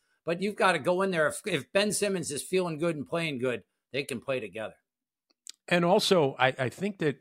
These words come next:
Speaker 2: when it comes to Claxton, and this is a guy who's made, you know, big leaps the last couple of years, and, you know, does he have another leap in him? It would probably be his playmaking abi-, ability offensively. I think it,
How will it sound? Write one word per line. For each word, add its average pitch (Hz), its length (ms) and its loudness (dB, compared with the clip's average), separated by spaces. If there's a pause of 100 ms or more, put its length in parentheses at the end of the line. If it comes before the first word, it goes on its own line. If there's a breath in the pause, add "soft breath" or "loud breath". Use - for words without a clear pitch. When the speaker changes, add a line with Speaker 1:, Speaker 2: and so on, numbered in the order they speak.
(220)
Speaker 2:
when 135 140 -2
it - 80 -4
comes 160 260 -2
to 135 80 -2
Claxton, 98 720 0 (540)
and 113 400 -2 (100)
this 139 140 -2
is - 60 0
a 139 40 0
guy 131 220 4
who's 120 180 0
made, 117 360 -2 (420)
you 123 80 -6
know, 117 100 -2
big 147 320 4
leaps 139 360 0
the 117 80 -2
last 113 240 0
couple 98 260 -2
of 90 80 -6
years, 107 360 2
and, 87 280 -6
you 110 80 -4
know, 98 80 0
does 113 180 0
he 120 100 0
have 127 140 2
another 131 320 6
leap 120 300 0 (680)
in 156 180 4
him? 110 300 0 (440 loud breath)
It 147 60 2
would 127 140 0
probably 185 360 4
be 127 180 2
his 120 160 2
playmaking 170 460 0
abi-, 113 260 -2
ability 117 540 -2
offensively. 113 720 2
I 120 80 0
think 147 200 -2
it, 135 180 -6